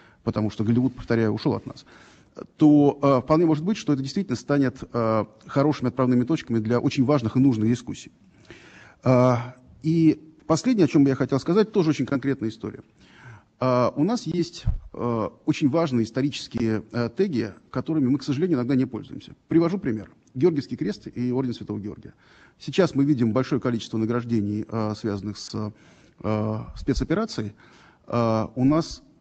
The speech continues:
пока, во всяком случае, в средствах массовой информации никаких, э, э,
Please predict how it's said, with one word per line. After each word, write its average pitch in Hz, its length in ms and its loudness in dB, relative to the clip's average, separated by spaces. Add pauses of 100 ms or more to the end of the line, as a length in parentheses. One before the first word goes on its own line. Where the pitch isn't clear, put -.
пока, 196 320 0
во 143 100 0
всяком 127 240 -6
случае, 143 240 -6
в - 20 -14
средствах - 280 -4
массовой 113 240 -4
информации 151 420 -4
никаких, 120 540 -2
э, 110 300 -2 (360)
э, 104 340 -4